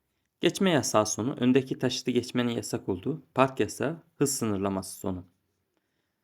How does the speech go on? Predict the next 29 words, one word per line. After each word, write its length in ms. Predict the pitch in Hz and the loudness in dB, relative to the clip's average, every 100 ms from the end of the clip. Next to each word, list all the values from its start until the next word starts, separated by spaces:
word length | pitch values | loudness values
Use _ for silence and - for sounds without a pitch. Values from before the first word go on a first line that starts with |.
| _ - | _ -6
Arkadaşlar 380 | 127 131 123 | 0 0 0
siyah 460 | 110 - 123 127 120 | -2 -2 4 4 6
levha 400 | 113 104 107 98 | 2 2 2 2
var 180 | 113 120 | 0 0
ise, 480 | - - 104 123 - _ _ _ - | -6 -6 -6 -6 -12 _ _ _ -12
yuvarlak 560 | 131 143 101 104 - 107 | -8 -2 0 0 -2 -6
ortasında 500 | 101 107 - 107 104 | -4 -6 -6 -8 -6
çizgi 340 | 107 98 107 | -6 -4 0
var 180 | 110 107 | 2 2
ise 400 | 98 117 127 - _ _ _ - | -2 -4 -6 -8 _ _ _ 2
bu 140 | 139 123 | 2 4
bir 100 | 135 | 0
son 400 | - 123 120 104 | 0 0 0 0
bildiriyor 520 | 95 95 104 101 104 | -4 -4 -2 -2 -2
bize. 380 | 92 123 135 - | -2 -2 -2 -2
Bu 120 | 123 | 0
da 280 | 120 131 131 _ _ _ _ _ _ _ | 2 0 -2 _ _ _ _ _ _ _
otomobiller 580 | 113 - 120 110 113 107 | -6 0 0 0 0 0
için 260 | 90 127 110 | 0 0 0
geçme 300 | 104 113 104 | 0 0 -2
yasağı 340 | 98 110 120 | -2 0 0
sonu 300 | - 107 107 | 0 -2 0
anlamına 460 | 104 95 95 110 113 | -2 -2 -2 0 0
geliyor. 540 | 104 98 92 87 - _ _ _ _ _ _ _ _ _ _ _ _ _ _ _ _ _ _ | 0 -2 -4 -8 -16 _ _ _ _ _ _ _ _ _ _ _ _ _ _ _ _ _ _
Karayollarında 680 | - 151 214 175 165 170 160 | 6 12 12 12 10 6 6
araç 220 | 156 160 | 4 2
kullanan 460 | - 131 135 139 131 | 2 4 6 6 4
bir 80 | 127 | 2
sürücünün 600 | - 120 113 117 101 | 2 2 2 0 -2